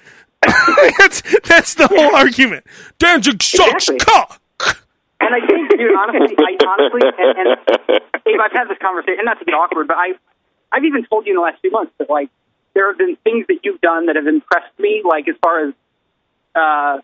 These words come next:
Speaker 2: your behavior. And I'm not, like, trying to make this, like, a learning <laughs> experience, but, but that's one of them. Because, and I, I do think when, when people are, are younger, you know, you,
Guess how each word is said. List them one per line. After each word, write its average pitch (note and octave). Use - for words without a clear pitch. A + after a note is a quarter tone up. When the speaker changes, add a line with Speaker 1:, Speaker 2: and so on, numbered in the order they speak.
Speaker 2:
your F3+
behavior. F#3
And G#3
I'm C#4
not, C4
like, D#3
trying F3
to D#3+
make D#3+
this, C#3
like, C3+
a D#3+
learning F#3+
<laughs> -
experience, D3+
but, F3+
but G#3+
that's B3
one F4
of D4
them. F3
Because, A#3
and A3+
I, A#3
I G#3+
do D4+
think D4+
when, G#4+
when G#4
people D#4
are, E4
are F3+
younger, G3
you -
know, D4
you, F4+